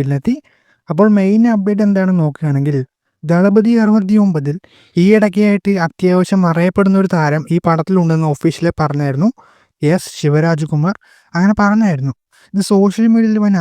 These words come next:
ആഘോഷവുമായിരുന്നു. എന്നാൽ വൻ നിരാശയാണ് ഇപ്പോൾ കിട്ടിയ വാർത്ത.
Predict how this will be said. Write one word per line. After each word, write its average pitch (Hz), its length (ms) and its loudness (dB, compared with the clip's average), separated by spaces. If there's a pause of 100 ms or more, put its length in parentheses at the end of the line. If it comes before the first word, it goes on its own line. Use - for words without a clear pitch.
ആഘോഷവുമായിരുന്നു. 165 880 0 (520)
എന്നാൽ 160 340 0 (140)
വൻ 165 160 0 (120)
നിരാശയാണ് 185 680 0 (100)
ഇപ്പോൾ 170 200 0 (100)
കിട്ടിയ 165 280 -2
വാർത്ത. 139 300 -4